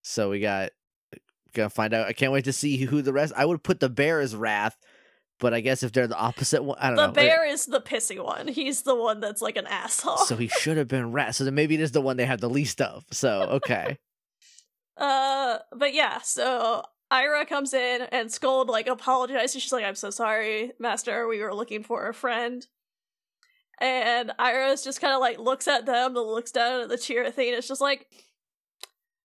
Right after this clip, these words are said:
Speaker 2: "So, like, you're telling me that you didn't know you were supposed to be in here, but
Speaker 1: <laughs>
Speaker 2: Chirithy, how did you allow them in here without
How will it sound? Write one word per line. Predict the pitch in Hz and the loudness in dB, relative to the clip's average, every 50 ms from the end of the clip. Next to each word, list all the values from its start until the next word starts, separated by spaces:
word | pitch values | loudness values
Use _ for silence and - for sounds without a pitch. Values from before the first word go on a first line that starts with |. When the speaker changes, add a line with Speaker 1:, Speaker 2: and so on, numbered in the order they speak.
| _ _ _ _ _ _ _ _ _ _ _ _ _ _ _ | _ _ _ _ _ _ _ _ _ _ _ _ _ _ _
Speaker 2:
"So, | - - - - 359 370 381 403 403 403 403 403 392 370 392 480 _ _ _ _ | -16 -12 -6 -2 0 0 0 0 0 -2 -2 -4 -6 -8 -10 -16 _ _ _ _
like, | 370 370 339 339 330 302 - - _ _ _ _ _ _ _ _ _ _ _ _ _ | -2 -2 -2 -2 -4 -8 -12 -20 _ _ _ _ _ _ _ _ _ _ _ _ _
you're | - 311 339 | -8 -8 -6
telling | 330 - 453 403 403 392 | -2 0 0 0 0 -2
me | 381 | -4
that | 330 277 302 269 | -4 -2 -4 -2
you | 262 269 | -4 -4
didn't | 214 226 254 254 233 | -2 -2 -2 -2 -2
know | 220 247 220 | -2 -2 -2
you | 233 226 214 - | -2 -4 -4 -6
were | 233 | -6
supposed | 233 - - - - - - - | -6 -4 -4 -4 -4 -4 -6 -10
to | 226 | -16
be | 202 - 220 196 196 180 | -14 -10 -8 -8 -6 -6
in | 175 190 208 | -8 -8 -8
here, | 208 226 202 185 - - - - _ _ _ | -8 -8 -6 -6 -6 -8 -10 -14 _ _ _
but | 302 294 269 240 196 151 202 - - - - - - - - - - - _ - | 2 2 4 2 0 -2 -4 -6 -6 -8 -8 -6 -6 -6 -10 -14 -20 -20 _ -18
Speaker 1:
<laughs> | - - - - - - - _ _ _ _ _ _ _ _ _ - - - - _ _ _ - | -16 -16 -16 -18 -20 -20 -20 _ _ _ _ _ _ _ _ _ -20 -20 -20 -20 _ _ _ -6
Speaker 2:
Chirithy, | - - 523 539 554 302 285 277 277 285 294 | 0 2 4 4 4 4 4 2 2 2 4
how | 311 339 339 | 4 4 2
did | 359 392 311 | 2 0 -2
you | 311 370 403 381 | -2 0 0 2
allow | 294 220 - - - - | 2 2 0 0 -2 -2
them | - 247 247 214 220 | 0 -2 -2 -2 -4
in | 202 208 | -4 -4
here | 254 247 220 214 208 226 226 240 | -2 -2 -2 0 0 0 0 0
without | 247 254 254 240 247 262 254 240 233 240 220 - | 2 2 2 2 2 2 2 4 4 2 2 0